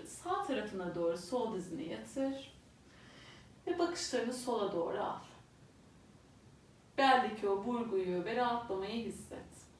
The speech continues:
Sol omzu da yere yakınlaştır. Nefesini alırken çek dizleri karnına, sarıl. Ve Shavasana için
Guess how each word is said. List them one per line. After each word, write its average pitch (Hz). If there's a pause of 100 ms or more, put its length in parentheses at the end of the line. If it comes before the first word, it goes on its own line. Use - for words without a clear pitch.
(920)
Sol 285
omzu 208
da 123
yere 226
yakınlaştır. - (1700)
Nefesini 302
alırken 185 (100)
çek 262
dizleri 180
karnına, 226 (360)
sarıl. - (3500)
Ve 170
Shavasana 220
için 214